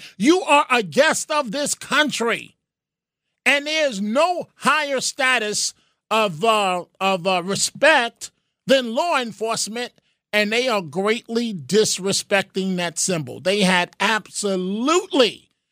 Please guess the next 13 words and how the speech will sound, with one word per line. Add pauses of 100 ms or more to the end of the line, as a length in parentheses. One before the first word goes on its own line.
(260)
no (120)
respect (120)
at
all (280)
for
these, (100)
uh,
police
officers. (320)
It
was
a
rumble